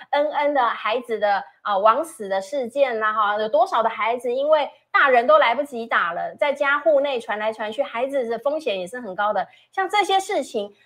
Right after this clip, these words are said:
都是一条一条的人命，哈，带-，建筑在这样子的血里头，你们赚的是那个黑心钱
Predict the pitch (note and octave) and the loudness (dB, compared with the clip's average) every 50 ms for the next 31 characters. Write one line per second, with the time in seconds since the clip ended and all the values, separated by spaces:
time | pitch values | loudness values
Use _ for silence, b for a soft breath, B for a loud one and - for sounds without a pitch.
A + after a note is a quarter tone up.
0 | b b - E4 D#4+ E4+ F4+ E4+ E4+ - E4+ D#4 D4 - E4 D#4 D#4+ - - B3+ | b b 10 12 12 12 12 10 4 0 -4 -4 -2 -2 -4 -6 -6 -4 -2 0
1 | G#3 A3+ A#3+ - - C#4 C4 G#3+ G#3 G#3 F#3 F#3 F3+ G3 F#3 F#3 G3+ F#3+ E3+ F#3 | 2 2 2 0 -2 -4 -6 -4 -2 -2 -2 0 -2 -2 0 2 2 2 2 2
2 | G#3+ B3+ C4+ A#3+ F#3 E3 F3 - _ _ _ _ _ - F#3 E3+ E3 D#3+ - _ | 0 0 2 0 0 -2 -8 -14 _ _ _ _ _ -6 -4 -4 -6 -6 -10 _
3 | _ _ - D4 A#3+ - - - - _ _ _ _ _ _ _ _ _ _ _ | _ _ 4 4 4 4 0 -8 -20 _ _ _ _ _ _ _ _ _ _ _
4 | _ _ _ _ _ - F#4+ G4+ F#4+ D4+ C4+ - B3 A3 A3+ A3+ E4 D#4 D4+ C#4+ | _ _ _ _ _ 4 6 8 10 8 8 6 4 0 2 2 2 2 2 2
5 | D4+ E4 D4+ C4 A#3+ A3+ - G#3 G3 F#3 G3 F#3 F#3 - - - - A3+ G#3+ G3 | 2 2 2 2 2 -2 -4 -6 -4 -2 -2 -2 -2 -4 -8 -6 -2 0 2 4
6 | G#3 G#3 A#3 B3+ A3+ F3+ - - - F3+ E3 E3 D#3+ D#3 - _ _ _ _ _ | 4 4 4 2 -2 -4 -6 -4 0 2 2 2 0 -4 -8 _ _ _ _ _
7 | _ _ _ _ _ _ - A3+ A3+ A3+ A#3+ A#3+ - F#4+ E4 C#4 A#3+ A3+ G3 G3 | _ _ _ _ _ _ -4 -2 0 0 0 2 6 6 6 6 6 2 2 2
8 | - C#4 C#4 C4 B3+ A#3 A3 G#3+ - A#3 A3 A3+ A3 - - A#3 G#3+ A3+ A3 - | 0 -2 -2 0 0 0 -2 -2 -2 -2 -2 -2 -4 -4 -6 -6 -6 -6 -8 -10
9 | - - - - A#2 | -10 -10 -8 -8 -8